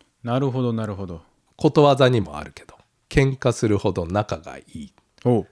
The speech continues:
Speaker 2: だから、喧嘩しててもそこに一緒にいられる、共存できるっていうことなの。
Speaker 1: なるほど、なるほど。
Speaker 2: もしほんまにやばい喧嘩だったら、もう絶対その場所に一緒にいないってこと。
Speaker 1: うーん。うーん。なるほど、なるほど。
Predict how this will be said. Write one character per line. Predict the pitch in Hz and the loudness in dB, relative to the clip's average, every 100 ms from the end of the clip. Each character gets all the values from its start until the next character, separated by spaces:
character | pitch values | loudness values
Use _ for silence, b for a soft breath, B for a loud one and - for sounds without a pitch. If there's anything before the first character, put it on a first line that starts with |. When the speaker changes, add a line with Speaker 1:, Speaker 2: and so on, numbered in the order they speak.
| _ | _
Speaker 2:
だ | 113 | -2
か | 92 | -2
ら、 | |
喧 | - 185 208 220 | 0 0 2 -2
嘩 | - 226 | 0 0
し | 208 - | 0 0
て | 220 220 | 2 2
て | 170 | 2
も | 175 180 | 4 2
そ | - 127 | 2 0
こ | 156 156 | 2 2
に | 156 | 0
一 | - 101 | 0 -4
緒 | - - 151 | -2 -2 0
に | 151 139 - _ - | 0 -2 -6 _ 2
い | 110 | 6
ら | 110 | 6
れ | 104 | 6
る、 | 95 - _ - | 2 -2 _ 2
共 | 127 131 123 | 6 8 8
存 | 123 117 107 | 4 4 2
で | 110 | 0
き | - 127 | 2 4
る | 170 | 4
っ | |
て | - _ 143 | 2 _ -16
い | |
う | 147 | -16
こ | - | -14
と | 85 | -16
な | - | -16
の。 | _ _ _ - | _ _ _ -4
Speaker 1:
な | 147 | 0
る | 139 | 2
ほ | 120 | 0
ど、 | 110 | -2
な | 104 | -4
る | 90 | -6
ほ | |
ど。 | 85 76 | -10 -6
Speaker 2:
も | 120 208 269 | 0 2 2
し | - | 0
ほ | - - 202 | -2 0 2
ん | 208 202 | 4 4
ま | 196 | 4
に | 180 165 - _ - | 6 4 2 _ 0
や | 123 147 | 4 6
ば | 175 | 4
い | 98 | 4
喧 | - 107 110 | -2 -2 0
嘩 | 113 | 0
だ | 110 | 0
っ | 110 _ | 0 _
た | - 80 | -10 -2
ら、 | 95 67 _ _ - | -2 -2 _ _ -4
も | 107 | -4
う | |
絶 | 82 135 - - | 4 2 2 0
対 | 165 160 151 - | 4 4 2 -4
そ | - | -2
の | 143 | 0
場 | 139 127 | 2 2
所 | 139 | 2
に | 147 113 - | -2 -2 -4
一 | - 95 | -6 -6
緒 | - 120 | -2 -2
に | 101 82 | -2 -6
い | |
な | 87 92 | -6 -6
い | |
っ | |
て | - - | -6 -14
こ | - | -20
と。 | - _ _ _ - | -20 _ _ _ -8
Speaker 1:
う | 117 | -4
ー | |
ん。 | 120 117 113 107 107 101 127 | -2 -2 -4 -6 -8 -10 -2
う | |
ー | 165 156 151 143 135 123 | 0 2 0 0 0 2
ん。 | |
な | 135 | 2
る | 131 | 2
ほ | |
ど、 | 120 | 0
な | 110 | -2
る | 104 | -4
ほ | |
ど。 | 95 | -6